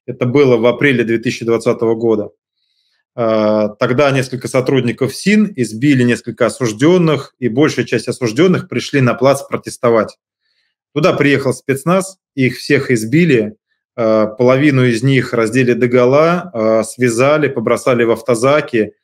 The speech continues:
и увезли в иркутский сизо один и сизо шесть, где прошла команда вот этим капо-разработчикам, садистам, «Зелёный свет. Делайте с ними всё, кроме трупов». То есть бейте, пытайте, насилуйте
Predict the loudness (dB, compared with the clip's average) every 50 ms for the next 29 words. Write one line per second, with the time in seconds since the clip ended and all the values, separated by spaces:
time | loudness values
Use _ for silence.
0 | _ _ _ _ _ _ _ _ _ _ 0 2 4 4 6 4 4 2 0 0
1 | 0 0 2 4 4 4 2 2 0 0 2 2 2 2 2 2 0 -2 -2 -2
2 | -4 -4 -4 -4 _ -6 -6 -6 -4 -4 -2 0 2 2 2 2 2 2 0 0
3 | -2 -2 -6 -4 -2 -2 -2 -2 0 2 2 2 2 0 -6 -12 -14 -10 -2 0
4 | 0 0 2 0 -2 0 2 2 2 2 2 0 0 2 2 2 2 0 0 0
5 | 0 0 0 -2 -4 -6 -6 -6 -8 -2 0 0 0 0 0 0 0 0 2 0
6 | 2 2 4 2 2 0 -2 -8 -10 -10 -4 -4 -4 -2 -2 -6 -6 -8 -16 -20
7 | _ _ _ _ _ _ _ _ _ -10 -2 2 4 4 4 2 2 -2 -4 -2
8 | -2 -2 -2 -2 -4 _ _ -4 0 2 2 4 2 0 0 -4 -4 -2 -2 0
9 | 0 0 -2 -2 0 2 2 2 2 0 -2 -2 0 0 0 0 -2 -2 -2 -2
10 | -2 -6 -14 _ _ _ -18 -18 -16 -12 -2 2 2 2 2 0 -4 -10 -12 -12
11 | -2 0 0 0 0 -2 -4 -4 -4 -6 -6 -2 -2 0 0 0 -2 -2 -8